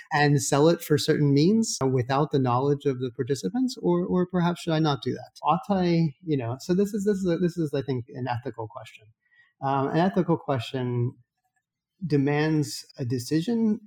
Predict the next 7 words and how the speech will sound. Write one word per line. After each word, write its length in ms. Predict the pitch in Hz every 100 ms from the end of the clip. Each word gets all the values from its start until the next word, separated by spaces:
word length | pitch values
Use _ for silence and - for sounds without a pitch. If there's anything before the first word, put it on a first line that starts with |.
| _ -
and 320 | 143 135 143
an 140 | 160
understanding 640 | 123 139 123 - 143 143 123
of 140 | 110
consequences 920 | - 151 165 180 - 190 - 196 190 - _ _ _
and 280 | - 135 127
whether 600 | 131 156 160 151 143 139